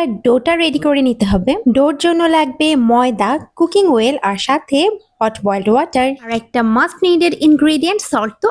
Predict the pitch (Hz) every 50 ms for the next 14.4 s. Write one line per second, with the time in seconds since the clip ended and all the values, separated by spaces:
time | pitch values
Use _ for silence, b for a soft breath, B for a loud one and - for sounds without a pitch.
0 | - - 311 311 294 - - - 214 190 160 - - - 339 262 - 339 330 311
1 | - - 302 269 247 233 277 262 269 254 240 233 254 254 247 214 254 254 240 233
2 | 262 247 233 240 - - 262 262 262 254 254 302 381 392 - - - 330 254 247
3 | 311 - - - 233 220 - - 247 233 240 214 240 240 240 233 254 233 240 240
4 | 240 - - 349 330 277 311 330 302 - _ - 262 254 269 262 269 269 349 392
5 | 381 359 320 262 233 254 240 233 240 240 226 349 392 349 254 233 226 240 220 190
6 | 214 - - - - - 285 240 190 190 180 - 196 - - _ _ _ 247 240
7 | 240 - 269 247 240 240 233 - 269 262 294 294 - 349 311 311 277 247 233 214
8 | 226 226 214 214 220 220 208 - - 285 - - 208 - - 233 220 214 214 220
9 | 269 302 - - 254 247 311 359 359 - 269 214 202 - 226 - - 226 240 233
10 | - - 330 330 339 294 320 311 302 320 339 302 339 370 359 - 254 226 214 185
11 | 185 220 214 226 285 330 359 349 339 330 330 339 339 302 349 381 466 453 B B
12 | B B B B - - - 330 339 370 359 - - - 262 208 - 202 - -
13 | - 214 - - 226 202 - 226 220 208 196 - - 226 226 240 - - 320 311
14 | 311 311 302 311 - 302 302